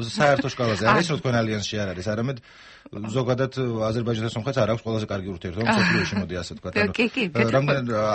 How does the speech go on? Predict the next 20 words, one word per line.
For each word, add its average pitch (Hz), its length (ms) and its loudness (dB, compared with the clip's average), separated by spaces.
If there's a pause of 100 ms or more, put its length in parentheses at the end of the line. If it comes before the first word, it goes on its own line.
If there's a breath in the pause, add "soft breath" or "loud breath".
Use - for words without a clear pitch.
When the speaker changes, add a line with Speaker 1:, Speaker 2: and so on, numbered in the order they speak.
Speaker 1:
არის 131 240 4
თუ - 80 -2
არა 156 120 2
ეს 151 100 -6
პრობლემა, 131 340 -2
თვითონ, 104 260 -2 (240)
ჯგუფში - 300 -8
მუშაობის 110 420 -2
დროს 123 180 -4
თუ - 120 -6
პირიქით - 400 -8
არის? 80 200 -8
Speaker 2:
აი, 269 120 2
ზუსტად 339 360 0
ესე 311 240 2
არის, 262 260 0 (280)
ეს - 180 -2
კი 220 120 -4
ჩვენი 277 400 6
ალიანსი, 240 600 2